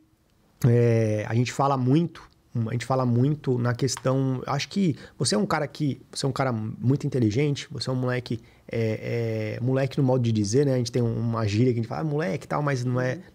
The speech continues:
no sentido pejorativo, pelo contrário, moleque, por, por ser novo. É, você é um cara muito inteligente, um cara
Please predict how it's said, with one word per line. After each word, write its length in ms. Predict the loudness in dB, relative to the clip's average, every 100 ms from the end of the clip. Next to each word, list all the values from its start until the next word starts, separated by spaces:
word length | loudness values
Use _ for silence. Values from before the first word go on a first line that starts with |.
| -6
no 200 | -4 -2
sentido 260 | 0 0 2
pejorativo, 540 | 4 4 2 0 0
pelo 180 | 2 2
contrário, 460 | 2 0 0 -2 -6 _
moleque, 220 | -2 -2 -2
por, 160 | -6
por 160 | -6 -4
ser 160 | -2 0
novo. 340 | 2 0 -2 -10 -20 -20 -10 0
É, 280 | 4 4
você 100 | 2
é 20 | 0
um 40 |
cara 140 | 0
muito 160 | -2 -4
inteligente, 520 | 0 2 4 2 0
um 20 |
cara 300 | -2 -2 -2